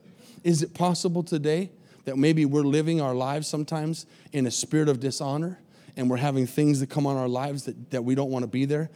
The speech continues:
because we have an attitude, the wrong attitude about honoring God and honoring our leadership, and, and, and just throwing that out there?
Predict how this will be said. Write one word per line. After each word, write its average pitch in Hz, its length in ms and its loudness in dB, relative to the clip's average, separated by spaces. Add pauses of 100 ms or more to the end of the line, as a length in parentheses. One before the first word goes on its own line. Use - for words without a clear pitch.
(180)
because 123 300 -4
we 127 60 -2
have 120 160 -6
an 113 100 -4
attitude, 127 480 -4
the 107 80 -6
wrong 120 260 -2
attitude 120 420 -6
about 113 280 -6
honoring 127 440 -2 (240)
God 123 500 0 (260)
and 117 140 -6
honoring 120 340 2
our 104 140 -2
leadership, 127 600 -2
and, 104 220 -6 (200)
and, 117 200 -2
and 110 240 -4
just - 220 -4
throwing 139 220 4
that 139 140 2
out 190 220 -4
there? - 220 -8